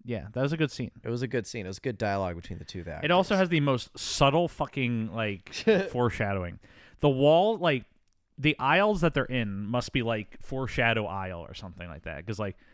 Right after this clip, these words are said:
Speaker 1: they're standing next to these books, and on her coverage, like, there's books, like, called The Villains, Evil Angels, Raging Heart, Meanie.
Speaker 2: Yeah.
Speaker 1: It's crazy. It's so, like, incredibly obvious.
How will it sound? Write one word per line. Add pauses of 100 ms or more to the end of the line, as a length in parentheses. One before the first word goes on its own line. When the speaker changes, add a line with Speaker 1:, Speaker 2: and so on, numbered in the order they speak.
(120)
Speaker 1:
they're
standing
next
to
these
books,
and (100)
on
her
coverage,
like,
there's
books,
like,
called (260)
The
Villains,
Evil
Angels,
Raging
Heart,
Meanie. (420)
Speaker 2:
Yeah. (420)
Speaker 1:
It's
crazy. (520)
It's
so,
like, (140)
incredibly
obvious.